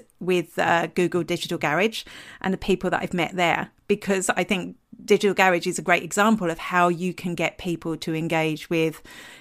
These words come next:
digital products, because they're basic, you know, very small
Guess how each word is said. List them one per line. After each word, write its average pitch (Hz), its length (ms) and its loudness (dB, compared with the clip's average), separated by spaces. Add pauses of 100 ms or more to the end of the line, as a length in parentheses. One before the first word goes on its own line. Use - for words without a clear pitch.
(100)
digital 180 340 0
products, 196 480 6
because 202 320 -4
they're 185 180 0
basic, 185 640 -2
you 190 40 -4
know, 170 80 -2
very 220 380 2
small 220 680 6